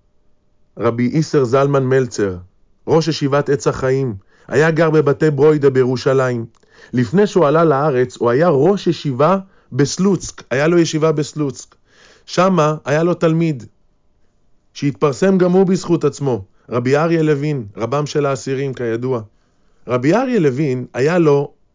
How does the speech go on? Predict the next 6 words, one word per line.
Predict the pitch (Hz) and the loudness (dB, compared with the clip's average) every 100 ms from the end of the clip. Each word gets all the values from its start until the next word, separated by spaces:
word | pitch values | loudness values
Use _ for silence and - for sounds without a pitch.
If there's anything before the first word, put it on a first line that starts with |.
| - | -16
שיעור | - 156 147 208 113 95 - _ _ _ _ | -8 -2 2 2 0 -4 -14 _ _ _ _
שהוא | - 147 | -2 2
היה | 143 202 | 4 2
מוסר | 180 139 - 156 123 123 _ _ _ _ _ | 2 -2 0 0 -2 -6 _ _ _ _ _
בבית | 123 120 127 | -2 2 2
הכנסת | 131 160 180 - 135 143 | 0 -2 -2 -2 -2 -2